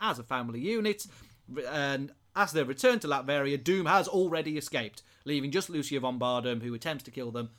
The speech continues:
but fails, and is captured by shield. The movie ends with them going back to New York, buying the Baxter Building, and going, "The world is ready for a family of heroes."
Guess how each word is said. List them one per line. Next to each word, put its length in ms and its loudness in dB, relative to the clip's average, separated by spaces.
but 220 -6
fails, 380 0
and 100 -6
is 80 -6
captured 360 -10
by 100 -4
shield. 400 -12
The 80 -6
movie 320 2
ends 240 -4
with 100 -6
them 300 -4
going 260 2
back 200 -2
to 100 -12
New 100 -4
York, 400 -2
buying 280 4
the 80 -2
Baxter 320 -4
Building, 480 -4
and 140 -4
going, 380 0
"The 120 -2
world 300 0
is 100 -6
ready 300 -2
for 240 -6
a 40 -4
family 320 -8
of 120 -10
heroes." 460 -16